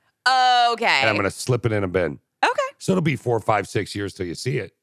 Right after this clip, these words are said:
Speaker 2: But there it is.
Speaker 1: Oh, my gosh.
Speaker 2: That's better, right?
Speaker 1: I, I do. That's, that's actually a pretty good idea. I
Speaker 2: And
Speaker 1: like that.
Speaker 2: now that they're still holding on to. The other one that I really enjoyed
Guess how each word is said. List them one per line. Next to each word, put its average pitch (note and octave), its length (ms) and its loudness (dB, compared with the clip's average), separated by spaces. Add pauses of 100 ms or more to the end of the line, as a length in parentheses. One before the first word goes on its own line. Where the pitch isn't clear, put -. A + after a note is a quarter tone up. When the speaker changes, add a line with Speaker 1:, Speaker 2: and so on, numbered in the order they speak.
(140)
Speaker 2:
But G2 180 -4
there F#2+ 200 2
it G2 80 -2
is. D#2+ 320 -4 (280)
Speaker 1:
Oh, F3 160 -2
my B2 140 -6
gosh. G2 540 -6 (100)
Speaker 2:
That's G2+ 220 0
better, G2 240 2
right? F2+ 360 0
Speaker 1:
I, B3 220 4
I C4+ 140 4
do. D4 400 -4
That's, G#3+ 400 -2
that's G3+ 280 0
actually F3+ 260 -2
a D3 40 -6
pretty C#3+ 220 -6
good C3+ 100 -4
idea. B2 380 -6 (160)
I G3 60 0
Speaker 2:
And F3+ 60 2
Speaker 1:
like D3+ 180 -2
that. G2 280 -2
Speaker 2:
now A#2 200 2
that C3 340 2
they're A2 160 -2
still G#2+ 240 0
holding F#2+ 320 0
on G2+ 200 2
to. F#2+ 140 -2
The F#2+ 140 -2
other A#2+ 160 2
one G#2 160 0
that F#2+ 100 0
I F#2+ 40 2
really F#2 280 -2
enjoyed F2 580 -2